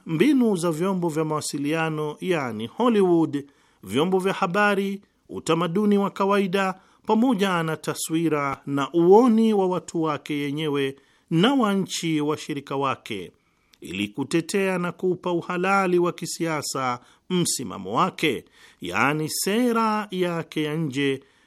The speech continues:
na mwongozo au doktrini yake mpya ya kijeshi. Na katika muktadha huu, ni muhimu sana kwa nchi hiyo kujenga picha ya kuitambulisha Iran, na si Iran pekee,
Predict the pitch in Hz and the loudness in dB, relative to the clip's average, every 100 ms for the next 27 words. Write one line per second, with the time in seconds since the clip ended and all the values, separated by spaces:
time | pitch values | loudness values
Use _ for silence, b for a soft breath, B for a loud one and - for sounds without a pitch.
0 | b - 82 104 139 147 170 190 143 175 | b -12 -6 0 0 2 2 2 2 0
1 | 175 175 170 175 185 180 165 170 170 - | 0 0 2 2 4 4 2 0 -2 -8
2 | - 214 175 165 147 - 143 120 - 98 | -4 -2 0 -2 -6 -6 -6 -6 -6 -8
3 | 87 - 156 226 - 123 - b b b | -6 -4 0 0 0 -4 -8 b b b
4 | b - - 120 208 202 202 269 - - | b -12 -6 -4 -2 2 4 4 4 -2
5 | 180 143 - 214 202 160 - B B 196 | -4 -4 -2 2 4 4 0 B B 4
6 | 254 247 311 349 226 - 214 185 156 - | 6 6 4 2 2 2 2 2 0 0
7 | 151 143 151 143 180 160 156 151 - b | -4 -4 -8 -4 2 2 4 0 -4 b
8 | b b - 92 135 175 170 165 - 220 | b b -12 -4 0 0 0 -2 -2 -2
9 | 208 208 202 185 175 - 175 - 170 165 | -2 0 2 0 0 -2 -4 -2 -2 0
10 | 165 139 - - 156 160 151 147 165 247 | -2 -4 -6 -4 0 2 2 0 -2 -4
11 | - 156 - - 320 277 151 131 170 165 | -8 -10 -8 -2 0 2 0 -4 -4 2
12 | 226 180 156 | 4 6 2